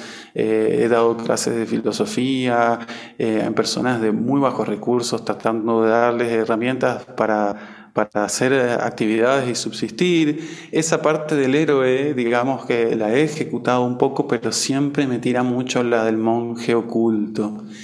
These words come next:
Y es algo que tengo que luchar contra ello porque, em, muchas veces, este, me olvido de comer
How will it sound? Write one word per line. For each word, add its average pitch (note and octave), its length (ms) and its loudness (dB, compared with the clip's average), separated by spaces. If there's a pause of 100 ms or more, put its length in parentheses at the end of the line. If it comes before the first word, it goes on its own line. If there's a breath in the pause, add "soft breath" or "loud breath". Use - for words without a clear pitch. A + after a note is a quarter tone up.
(160 loud breath)
Y G#2+ 120 0
es G#2+ 40 -2
algo C3+ 220 2
que C3 80 -2
tengo C#3 280 0
que C3 200 0
luchar B2 800 0
contra A#2+ 440 0
ello D3+ 260 0
porque, B2 440 -2 (460 loud breath)
em, A#2 600 -2 (840)
muchas D3+ 360 2
veces, D3+ 380 2
este, A#2 540 -2 (1000)
me B2 140 -2
olvido C#3 480 4
de B2+ 140 2
comer C3+ 580 -2